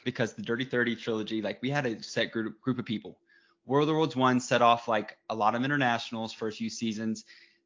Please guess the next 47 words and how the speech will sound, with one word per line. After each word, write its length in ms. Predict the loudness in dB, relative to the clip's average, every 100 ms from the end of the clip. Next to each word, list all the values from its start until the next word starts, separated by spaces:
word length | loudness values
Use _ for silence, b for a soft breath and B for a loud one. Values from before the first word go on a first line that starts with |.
| -6
but 260 | -6 -6 -4
<laughs> 0 |
Double 320 | -2 2 2
Agent, 340 | 4 2 0
Spies, 340 | -2 -4 -4 -2
Lies, 180 | -4 -4
and, 140 | -6 -8
Spies, 440 | -8 0 2 2 0
Lies, 300 | 0 0 0
and 100 | -6 -4
Allies, 680 | -2 0 0 -2 -6 -8 -12 -6
and 120 | -2
then 140 | 0 2
Ride 260 | 4 4
or 60 | 2
Dies, 460 | 0 0 2 -2 -8
it's 180 | -12 -8
like, 380 | -6 -8 -12 _ _ _ _ _ -4
these 140 | -2
people 240 | -2 0 0
are 60 |
so 260 | 2 2 2
oversaturated 560 | 0 2 2 4 0 0
because 320 | -2 -4 -2
they're 140 | -4
still 280 | -2 -2 0
lingering 420 | 2 2 2 2
from 240 | 0 0 2
that 220 | 2 2
War 120 | 2
of 60 | 2
the 80 | 4
Worlds 580 | 4 4 2 -2 -14 -16 _
era. 460 | 2 4 4 2 -4 _ b b b b _ _ _ _ _ _ _ -2
And 120 | 2
I'm 100 | 4
beating 220 | 4 2
a 40 | 4
dead 160 | 4
horse 240 | 4 -2 -2
'cause 120 | -6
people 220 | -2 2
always 180 | 0 0
say 120 | -6
it, 60 | -4
but, 60 |
like, 160 | -4